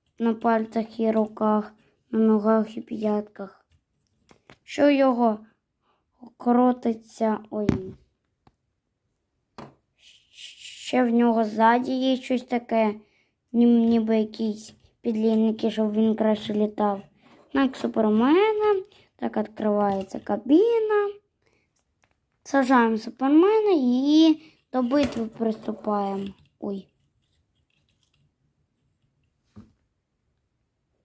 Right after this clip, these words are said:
От і все, я буду завершувати це відео.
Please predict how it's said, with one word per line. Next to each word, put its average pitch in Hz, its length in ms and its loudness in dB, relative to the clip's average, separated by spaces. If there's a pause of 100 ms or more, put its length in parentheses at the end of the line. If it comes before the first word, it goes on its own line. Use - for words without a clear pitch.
(300)
От 285 160 0
і 339 60 6
все, 311 300 2
я 262 80 2
буду 269 280 0
завершувати 262 720 0
це 247 200 -8
відео. 320 600 0